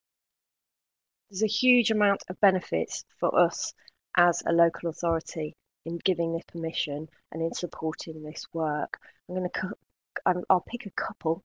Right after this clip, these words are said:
out of this list, um, and I think this list itself is not exhaustive, but obviously from our point of view,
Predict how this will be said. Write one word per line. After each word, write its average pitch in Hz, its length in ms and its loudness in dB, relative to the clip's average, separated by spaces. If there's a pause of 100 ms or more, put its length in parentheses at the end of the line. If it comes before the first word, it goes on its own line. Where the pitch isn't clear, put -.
(160)
out 160 280 -2
of - 80 -18
this 156 260 -6
list, 156 540 -4 (360)
um, 165 240 0
and 165 160 0
I 170 40 -2
think - 220 -2
this - 180 -2
list - 280 -2
itself - 420 0
is 147 160 -10
not - 180 -10
exhaustive, - 680 -8 (120)
but 175 160 0
obviously 185 320 -6
from 190 200 -10
our 196 180 2
point 170 300 -6
of 160 80 -20
view, 151 260 -4